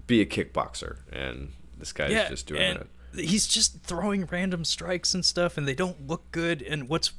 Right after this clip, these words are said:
Speaker 2: what's worse is that this is not the only time this happens in this fucking <laughs> movie, but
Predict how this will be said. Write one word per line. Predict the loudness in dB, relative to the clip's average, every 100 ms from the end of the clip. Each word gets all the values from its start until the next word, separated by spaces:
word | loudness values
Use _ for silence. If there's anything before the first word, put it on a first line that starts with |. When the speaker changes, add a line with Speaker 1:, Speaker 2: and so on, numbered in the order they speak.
| -10
Speaker 2:
what's | -4 -4 -2
worse | 2 2 2
is | 0 -2 -6 -4
that | -4 -4 -14 -2
this | 2
is | 4 6
not | 6 6
the | 2
only | 0 0
time | -2 -2 -2
this | -2
happens | 0 0 -2 -4
in | -2 -2
this | -6
fucking | -6 0 6 8
<laughs> | 10
movie, | 8 8 4 2
but | 0